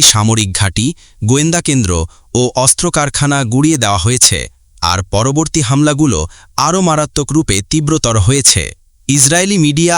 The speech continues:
আতঙ্কে ক্ষেপণাস্ত্রগুলোর বর্ণনা দিয়েছে ভয়ানক বলে। নেতানিয়াহু সহ শীর্ষ ইসরায়েলি নেতারা গর্তে ঢুকে গেছে, কেউ কেউ আগেই দেশ ছেড়েছে বলে খবর। আহত হয়েছে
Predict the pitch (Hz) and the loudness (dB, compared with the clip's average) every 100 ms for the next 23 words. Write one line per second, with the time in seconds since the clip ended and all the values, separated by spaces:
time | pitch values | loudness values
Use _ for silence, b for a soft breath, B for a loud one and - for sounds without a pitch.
0 | 147 127 143 151 160 156 - 104 127 143 | 0 -2 0 0 0 0 -2 0 0 0
1 | - 156 151 151 139 95 101 123 147 147 | 0 0 2 2 2 2 2 2 2 0
2 | 160 - 90 62 - - 87 127 147 143 | 0 2 0 -4 -6 -2 0 2 2 0
3 | 98 90 85 53 - _ - 117 135 151 | 0 -2 -2 -4 -10 _ -2 0 2 2
4 | 165 175 170 - 139 151 165 - - - | 2 2 2 2 2 2 2 2 2 2
5 | 165 123 107 123 117 110 120 165 143 92 | 2 2 2 0 2 2 0 0 0 0
6 | 107 _ 104 127 139 - 147 113 104 95 | -4 _ -4 -2 -2 0 0 2 0 -2
7 | 85 - 82 55 - _ - 160 156 170 | 0 -2 -2 -6 -16 _ -2 0 0 -2
8 | - 117 120 151 170 110 147 - - 120 | -2 -2 0 0 0 0 2 2 2 0
9 | 113 - 95 95 - 110 73 50 b b | 0 0 0 -2 -2 -2 -2 -8 b b
10 | b - 110 160 160 156 165 - | b -2 0 2 2 0 2 2